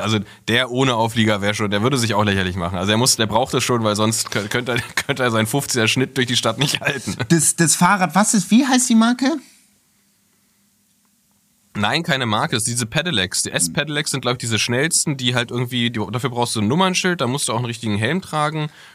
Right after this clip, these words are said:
Speaker 1: und, ähm, die können bis, ich glaub, die sind, un-, ich weiß nicht, wie viel die fahren können.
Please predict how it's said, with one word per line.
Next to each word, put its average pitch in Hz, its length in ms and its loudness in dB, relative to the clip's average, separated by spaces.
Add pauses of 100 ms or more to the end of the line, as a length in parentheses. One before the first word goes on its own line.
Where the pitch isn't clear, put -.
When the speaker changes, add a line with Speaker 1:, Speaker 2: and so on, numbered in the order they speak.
(120)
Speaker 1:
und, 131 480 -2
ähm, 120 680 -2 (420)
die 113 100 -6
können 123 320 -4
bis, 113 180 -2
ich - 120 -10
glaub, 113 140 -2
die 120 60 -10
sind, 113 140 -4
un-, 120 180 -4
ich 98 60 -4
weiß 107 160 -2
nicht, 131 100 -8
wie 92 60 -10
viel - 180 -10
die 90 80 -6
fahren 87 300 -4
können. 87 180 -6